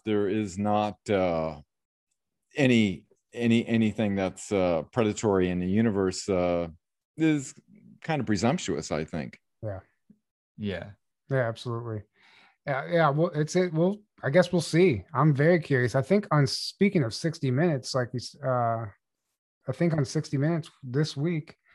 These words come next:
Speaker 2: they're gonna be covering this U F O disclosure or this. No, it's not U F O anymore. It's U A P, right?
Speaker 3: Oh,
Speaker 2: Uni-,
Speaker 3: yeah.
Speaker 2: unidentified
Speaker 1: Re-,
Speaker 2: aerial phenomena.
Speaker 1: rebranding it,
Speaker 2: Yeah.
Speaker 1: yeah, 'cause it,
Speaker 3: Yeah.
Speaker 1: 'cause the U F O hang-, has a, a stigma to it, you know.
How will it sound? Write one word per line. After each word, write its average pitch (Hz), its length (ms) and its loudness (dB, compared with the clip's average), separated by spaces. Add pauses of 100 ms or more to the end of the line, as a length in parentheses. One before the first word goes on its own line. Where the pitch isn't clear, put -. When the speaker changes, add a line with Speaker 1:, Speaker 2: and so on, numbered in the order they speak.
(160)
Speaker 2:
they're 135 100 0
gonna 135 220 4
be 131 300 0 (140)
covering 139 520 2
this 110 380 -6
U 123 180 0
F 110 120 -4
O 123 120 2
disclosure 113 640 -6
or 123 120 0
this. 117 180 -2 (220)
No, 143 120 4
it's 135 140 2
not 180 120 6
U 151 140 6
F 139 120 2
O 151 140 6
anymore. 117 340 2
It's 110 140 -6
U 131 200 4
A 127 160 6
P, 143 400 -2 (240)
right? 139 280 -2 (500)
Speaker 3:
Oh, - 100 -2
Speaker 2:
Uni-, 127 120 4
Speaker 3:
yeah. 90 220 -2
Speaker 2:
unidentified 123 680 2
Speaker 1:
Re-, 113 60 -4
Speaker 2:
aerial 127 260 8
phenomena. 117 260 4
Speaker 1:
rebranding 107 520 4
it, 92 100 -4
Speaker 2:
Yeah. 110 340 6
Speaker 1:
yeah, 104 60 0
'cause 104 260 -2
it, 107 60 -2
Speaker 3:
Yeah. - 100 -6
Speaker 1:
'cause 110 200 0
the 107 80 0
U 110 160 4
F 104 140 0
O 104 180 2
hang-, 101 280 -6
has 104 360 0
a, 92 380 0
a 92 100 -2
stigma 95 460 -2
to 87 280 2
it, 82 180 -4
you 90 100 -2
know. 85 260 -4